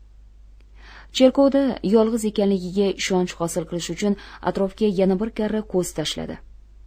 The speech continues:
Keyin esa tiz cho'kdi. Shu yerda, poydevor toshi atirgul chizig'ining ostida. Saylas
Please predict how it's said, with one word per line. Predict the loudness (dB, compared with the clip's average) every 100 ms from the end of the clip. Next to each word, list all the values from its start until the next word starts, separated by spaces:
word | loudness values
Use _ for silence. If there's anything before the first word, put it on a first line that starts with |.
| -20 -20 -20 -20 -20
Keyin | 0 0 2
esa | -2 -2 -4 -4 -12 -20 -20
tiz | -8 -8 -8
cho'kdi. | -12 -14 -14 -16 -16 -20 -20 -20 -20 -20 -20 -20 -20 -20 -20 -20 -20 -20 -20 -12
Shu | -6 -4
yerda, | -4 -4 -6 -8 -8 -16 -20 -20 -20 -20 -20 -20 -20 -20 -2
poydevor | 2 2 2 0
toshi | -2 -4 0 -2 -2 -6 -20 -6
atirgul | -4 -2 -2 -2 -6
chizig'ining | -6 -6 -2 0 -2
ostida. | -4 -6 -6 -2 -2 -2 -12 -20 -20 -20 -20 -20 -20 -20 -20 -20 -20 -20 -20 -20 -20 -20 -20 -20 -20 -20 -20 -20 -20 -20 -16 -10
Saylas | 0 0 0 -2 -6